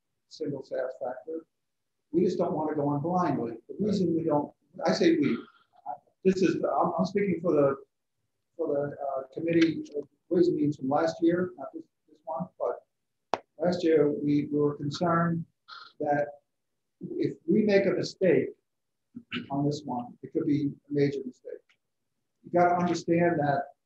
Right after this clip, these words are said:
what it, oh, I didn't explain what single sales factor is. Single sales factor is you, you take away where the people are, you take away where the plant is, and you're left with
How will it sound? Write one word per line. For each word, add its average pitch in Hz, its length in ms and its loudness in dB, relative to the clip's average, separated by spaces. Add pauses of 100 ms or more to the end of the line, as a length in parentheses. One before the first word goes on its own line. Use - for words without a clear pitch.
(260)
what 190 160 2
it, 196 80 4
oh, 160 300 2
I 147 60 4
didn't 170 100 2
explain 156 260 0
what 139 100 -2
single 147 180 -4
sales 185 280 2
factor - 240 -6
is. - 1000 -18 (260)
Single 196 240 2
sales 196 320 6
factor 139 500 2
is 135 160 -2
you, 139 420 0
you 135 220 -6
take 170 260 2
away 165 680 6 (840)
where 156 180 4
the 151 80 2
people 156 440 4
are, - 280 2 (240)
you 143 140 -16
take 165 180 4
away 156 280 4
where 147 160 4
the 143 120 -2
plant 170 380 -2
is, 127 380 0 (720)
and 151 100 -6
you're 156 100 0
left 165 220 4
with 156 180 6